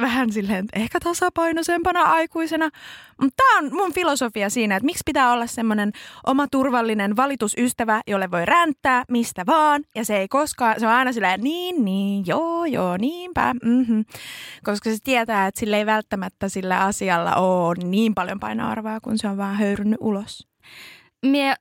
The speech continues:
Speaker 2: on kuunnellut sulta tätä ennenkin, että, että jokaisen pitää saada valittaa. Ja mie jotenkin koen, että mie oon aina semmonen, mm, ilon kautta, ähähä, semmonen tosi ärsyttävä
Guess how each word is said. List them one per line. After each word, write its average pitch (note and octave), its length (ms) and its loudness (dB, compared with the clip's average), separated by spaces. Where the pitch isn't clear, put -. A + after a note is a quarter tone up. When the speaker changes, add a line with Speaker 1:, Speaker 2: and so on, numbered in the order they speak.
Speaker 2:
on C#4 300 2
kuunnellut D#4 420 0
sulta G#3+ 280 -2
tätä A3+ 280 0
ennenkin, G3 380 -2
että, G3+ 360 0
että F#3 160 0
jokaisen D4 360 0
pitää C#4+ 240 0
saada C4 220 -2
valittaa. C4 580 0
Ja A#3+ 60 0
mie D4+ 160 4
jotenkin E4+ 260 -2
koen, C#4 240 2
että A3+ 120 -6
mie B3+ 120 2
oon A#3 80 4
aina G#3+ 120 0
semmonen, A#3 240 0
mm, D5 380 0
ilon C5+ 220 4
kautta, A#4+ 340 2
ähähä, A4+ 560 2
semmonen A#3 280 -4
tosi G#3+ 220 0
ärsyttävä G3+ 360 0